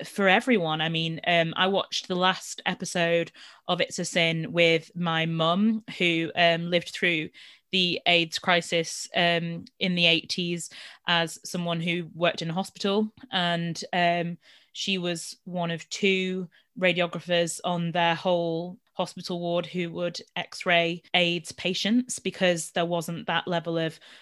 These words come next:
understanding around the disease. People were scared, people wouldn't do it. And that's, like, something I'm really, really proud of her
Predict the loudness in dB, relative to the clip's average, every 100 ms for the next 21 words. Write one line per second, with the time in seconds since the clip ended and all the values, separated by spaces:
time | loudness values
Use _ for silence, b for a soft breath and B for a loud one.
0 | B -4 -4 -2 0 0 0 -2 -4 -4
1 | 0 0 0 -2 -4 -4 -2 -2 -4 -8
2 | -6 -6 -6 -2 0 2 2 -2 -4 -8
3 | -8 -6 -6 -6 -6 0 2 2 0 -6
4 | b b b b b b b b _ 4
5 | 4 4 2 2 2 2 2 0 -2 -2
6 | 0 0 0 -2 -4 -6 -2 2 4 4
7 | 2 2 -2 B B -8 -4 -4 0 4
8 | 4 2 2 2 2